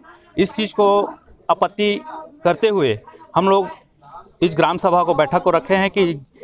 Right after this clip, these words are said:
कि उस गांव को, उस गांव को हम लोग अपने मोहल्ले में लेंगे, लेकिन ग्राम महुआडी के नाम से नहीं करेंगे उसको, क्योंकि उनका पुराने ज़मीन है, उनका जो वीरान दिखा रहा है महुआडी का नाम से है उसका ज़मीन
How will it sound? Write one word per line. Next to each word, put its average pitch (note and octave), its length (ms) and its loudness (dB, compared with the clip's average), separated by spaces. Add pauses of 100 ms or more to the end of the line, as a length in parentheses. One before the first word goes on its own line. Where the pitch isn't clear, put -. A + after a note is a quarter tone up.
(120)
कि G#3 220 0
उस F#3 220 0
गांव F3 300 2
को, C#3 160 0 (1000)
उस F3 160 -2
गांव F3+ 260 2
को A3 80 2
हम G#3 160 0
लोग G3+ 200 2
अपने G#3 340 0
मोहल्ले G#3+ 340 2
में A3+ 100 2
लेंगे, G3 360 2 (420)
लेकिन F#3 200 0 (280)
ग्राम F3+ 320 0
महुआडी G3+ 380 2
के F#3+ 80 0
नाम F3 180 2
से F#3+ 120 -2
नहीं E3+ 180 0
करेंगे C#3 320 0
उसको, G#2 240 -10 (320)
क्योंकि A#3 260 2
उनका A3+ 420 2 (840)
पुराने G3+ 380 2 (300)
ज़मीन G#3+ 300 2
है, A3 160 4
उनका G3+ 340 0 (840)
जो F#3 140 0
वीरान G3 280 0
दिखा F#3 260 2
रहा F3+ 160 2
है D#3 100 0
महुआडी D#3+ 360 2
का G#3 140 0
नाम D#3 240 2
से D3+ 160 -4
है G3 200 2
उसका D3 320 0
ज़मीन D#3 320 0